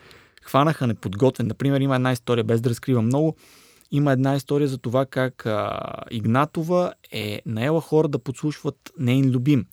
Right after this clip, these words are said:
И когато това се случва, става ясно, че този нейн любим всъщност е информатор на Ф Б Р и им дава информация за нейното начинание. Ей, такива неща изкачиха в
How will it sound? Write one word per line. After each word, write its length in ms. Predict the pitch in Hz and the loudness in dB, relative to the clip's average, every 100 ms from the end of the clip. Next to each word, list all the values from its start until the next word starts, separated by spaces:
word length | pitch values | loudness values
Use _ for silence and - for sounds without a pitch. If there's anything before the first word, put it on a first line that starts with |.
| - | -18
И 40 | - | -8
когато 340 | 127 143 - | -2 -2 -2
това 200 | 117 127 | -2 -2
се 120 | - | -2
случва, 380 | - 139 139 185 | -6 -4 -4 -8
става 380 | - 190 185 151 | 0 4 6 6
ясно, 260 | 170 175 | 2 -2
че 120 | 170 - | -8 -2
този 220 | 160 151 | -2 0
нейн 240 | 147 143 | 0 0
любим 280 | 123 143 185 - _ | 0 0 0 -4 _
всъщност 400 | - 180 170 156 | -4 -2 -2 -2
е 40 | 156 | -2
информатор 720 | 143 135 123 127 - 131 - _ _ | 0 2 4 4 0 -8 -8 _ _
на 100 | 117 | -6
Ф 60 | 101 | 0
Б 300 | 127 110 107 | 2 2 2
Р 160 | 143 190 _ _ - | 0 -2 _ _ -6
и 120 | 156 | -2
им 100 | 151 | 0
дава 260 | 123 113 127 | 2 2 0
информация 540 | - 123 101 98 120 | -2 -2 -2 -2 -4
за 460 | 113 117 120 117 156 _ | -2 -2 -2 -4 -8 _
нейното 360 | 110 107 107 110 | -2 -2 -2 -4
начинание. 500 | 110 - 98 101 - - - - _ _ | -4 -4 -4 -6 -12 -20 -20 -20 _ _
Ей, 180 | - 175 | -8 -8
такива 360 | - 151 143 | -2 2 4
неща 260 | 127 - 107 | 2 0 -4
изкачиха 500 | - 107 - - 117 | -2 -4 -6 -8 -6
в 180 | 107 | -6